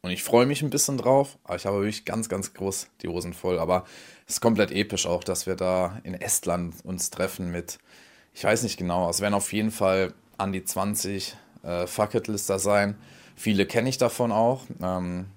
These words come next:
zum Teil nur aus dem Internet, ein, zwei habe ich auch schon getroffen. Äh, und das ist so geil, dass es einfach so diese Community auch gibt, weil, ja, da viele Menschen natürlich sehr ähnlich sind, selber Probleme in irgendwelchen Bereichen hatten oder nicht zufrieden waren mit ihrem Leben oder so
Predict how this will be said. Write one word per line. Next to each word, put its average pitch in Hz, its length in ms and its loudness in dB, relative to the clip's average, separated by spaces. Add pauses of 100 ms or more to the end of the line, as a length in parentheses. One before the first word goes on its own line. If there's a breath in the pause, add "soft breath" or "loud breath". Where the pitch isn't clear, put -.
zum 95 160 -6
Teil 104 220 2
nur 101 120 0
aus 95 120 0
dem 95 80 -6
Internet, 107 480 -2
ein, 95 160 -4
zwei - 160 -2
habe 92 120 0
ich 98 80 -8
auch 92 100 -8
schon 101 140 -6
getroffen. 110 560 -4 (560 loud breath)
Äh, 95 80 -4
und 90 240 2
das 92 120 0
ist - 40 0
so 113 140 4
geil, 107 240 6
dass 90 120 2
es - 60 -4
einfach 101 220 -4
so 90 80 0
diese 90 240 -4
Community 95 560 -2
auch - 160 -8
gibt, 113 340 -4
weil, 87 380 2 (680)
ja, 92 200 2
da 90 140 2
viele 101 240 -2
Menschen 104 280 0
natürlich 98 220 -2
sehr 98 180 0
ähnlich 107 300 0
sind, 104 420 0 (300 loud breath)
selber 104 300 2
Probleme 107 480 0
in 98 60 0
irgendwelchen 101 280 -4
Bereichen 95 480 0
hatten 98 240 -2
oder 92 80 -2
nicht 92 180 -6
zufrieden 104 400 -2
waren 95 200 2
mit 98 160 -2
ihrem 95 140 -2
Leben 101 320 0
oder 95 180 2
so 95 260 0